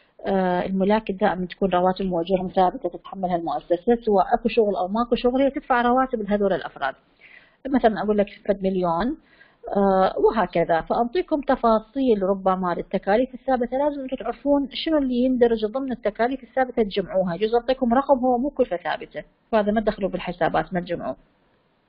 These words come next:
الانرجي كوست، آه، rents of building، إيجار المباني، آه، marketing cost، التكاليف التسويقية، administration cost، تكاليف إدارية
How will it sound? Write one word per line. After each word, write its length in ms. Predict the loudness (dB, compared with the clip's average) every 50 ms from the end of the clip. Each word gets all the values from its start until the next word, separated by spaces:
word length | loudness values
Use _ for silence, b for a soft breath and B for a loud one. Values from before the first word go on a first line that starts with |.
| B B B B B B B B B B
الانرجي 460 | 8 8 8 8 6 4 2 2 -2 -4
كوست، 600 | -2 2 2 4 4 4 2 0 -6 _ -14 -10 -6
آه، 300 | -2 0 2 2 2 2
rents 260 | 2 0 0 0 -2
of 160 | 0 0 0
building، 680 | 0 0 2 2 4 4 2 0 -2 -2 -2 -2 -2 -4
إيجار 360 | -6 -6 -4 0 0 0 0
المباني، 640 | -2 -4 -4 0 0 0 0 0 -2 -2 -4 -4 -6 -6 b b b b b b b -2 0
آه، 380 | 4 4 6 6 6 4 2 2
marketing 600 | 2 2 2 0 0 -4 -10 -16 -6 -4 -4 -4
cost، 480 | -4 -8 -2 0 2 2 2 0 -4
التكاليف 520 | -14 -6 _ -4 0 2 0 0 0 0 -4
التسويقية، 840 | -4 0 0 -2 -2 0 0 0 0 0 0 -2 0 2 2 2 0
administration 560 | -2 -6 -10 -10 -4 -2 0 0 0 -2 -6
cost، 280 | -10 0 2 2 2 2 -2
تكاليف 360 | -2 0 2 0 0 0 -4
إدارية 520 | -2 0 0 0 0 2 2 2 0 0